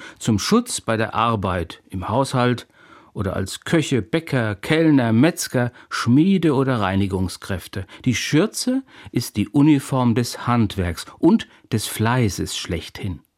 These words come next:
Sie ist so alt wie die Menschheit. Sehr eindrucksvoll finde ich den Augenblick der Passionsgeschichte,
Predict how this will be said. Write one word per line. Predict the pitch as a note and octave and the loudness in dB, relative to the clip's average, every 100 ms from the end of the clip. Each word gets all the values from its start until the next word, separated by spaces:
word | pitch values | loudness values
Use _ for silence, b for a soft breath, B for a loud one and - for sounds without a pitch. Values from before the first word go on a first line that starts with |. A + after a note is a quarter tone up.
| _ _ _ _ | _ _ _ _
Sie | E3 | 0
ist | D#3+ - | 0 0
so | C3+ | -4
alt | - C#3 D3 - b b | -2 -2 -2 -4 b b
wie | A#2+ | -2
die | A#2 | 2
Menschheit. | A2+ F2+ E2 - F2 - - _ _ _ _ _ _ - B B | 4 2 0 -6 -10 -12 -20 _ _ _ _ _ _ -20 B B
Sehr | - C3 | -2 0
eindrucksvoll | A2 A2 C#3 B2 - C#3 C#3+ | 2 0 0 -2 0 2 2
finde | D3 D3 C#3 | 2 2 2
ich | - C3+ C3 - B B B2+ | 2 0 -2 -10 B B 2
den | C3 D3+ - | 4 4 2
Augenblick | G#2 B2 D3+ C#3+ D#3+ - | 0 2 2 2 0 0
der | A#2 | -2
Passionsgeschichte, | A2 A#2+ - A#2 B2+ C3 D#3 - F3 - F#3 F3 | 0 0 0 2 4 2 -2 0 -2 0 -2 -2